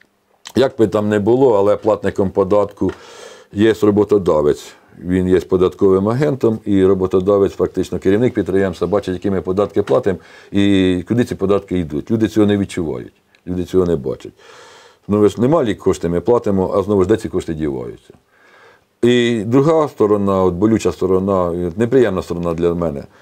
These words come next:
Ви дивіться, двірників мало, двірників немає. Е, ніхто не хоче працювати, але на біржі, на, в центрі зайнятості, яка кількість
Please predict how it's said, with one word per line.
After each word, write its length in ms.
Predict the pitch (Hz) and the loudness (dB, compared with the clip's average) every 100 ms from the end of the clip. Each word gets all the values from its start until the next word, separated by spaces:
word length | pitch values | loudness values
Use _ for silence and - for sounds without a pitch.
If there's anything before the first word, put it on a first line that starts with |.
| _ _ _ - | _ _ _ 0
Ви 180 | 117 | 2
дивіться, 540 | 120 110 104 92 87 82 | 4 2 2 2 0 2
двірників 500 | 92 139 147 170 151 | 2 2 2 2 2
мало, 440 | 101 92 82 71 85 _ _ - | 2 2 0 -4 -12 _ _ -10
двірників 460 | 95 107 104 127 | -4 -4 -2 0
немає. 580 | 104 85 80 78 73 76 - _ _ _ _ - 73 | 0 -2 -2 -2 -2 -4 -12 _ _ _ _ -16 -10
Е, 140 | 78 | -6
ніхто 260 | 92 104 147 | -4 0 0
не 100 | 135 | 2
хоче 240 | 127 123 | 0 0
працювати, 680 | 101 107 - 107 107 101 95 - _ _ _ - | 0 0 2 0 2 2 0 -6 _ _ _ -4
але 300 | 107 117 110 | 0 2 2
на 180 | 107 104 | 0 -2
біржі, 500 | 95 113 95 92 90 | 0 0 2 0 0
на, 240 | 98 92 | 0 0
в 40 | |
центрі 260 | 87 101 95 | 0 -2 0
зайнятості, 500 | 90 92 85 - - | 0 -2 -4 -8 -6
яка 200 | 92 98 | -2 -2
кількість 600 | - 101 92 90 - - | -2 -6 -4 -10 -10 -20